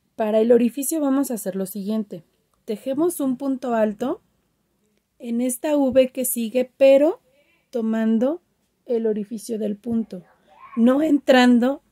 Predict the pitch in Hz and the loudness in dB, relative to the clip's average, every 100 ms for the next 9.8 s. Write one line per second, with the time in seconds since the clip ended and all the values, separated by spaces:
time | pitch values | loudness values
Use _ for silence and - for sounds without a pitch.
0 | _ 214 214 220 - - 220 214 208 202 | _ -4 -2 -2 -6 -8 -4 -2 0 0
1 | 214 208 208 202 196 226 208 190 147 - | 0 -2 -2 -2 0 0 0 -2 -6 -14
2 | - 208 190 180 170 - 254 359 - 220 | -8 -4 -4 -4 -6 -10 -10 -10 -8 -10
3 | 190 175 165 160 170 - - _ _ _ | -6 -6 -8 -12 -16 -18 -20 _ _ _
4 | _ _ _ _ _ _ _ _ _ _ | _ _ _ _ _ _ _ _ _ _
5 | - 190 185 175 190 185 185 185 170 180 | -20 -20 -20 -16 -10 -8 -8 -10 -12 -16
6 | - 180 175 196 208 214 - - _ _ | -12 -10 -4 0 0 -2 -8 -20 _ _
7 | _ _ _ _ _ _ _ 214 220 214 | _ _ _ _ _ _ _ -8 -6 -6
8 | - 247 254 311 - 196 214 233 - - | -6 -4 -2 -2 -6 -6 -4 -4 -4 -8
9 | 262 240 220 226 392 480 - | -4 -2 -2 -2 -6 -10 -18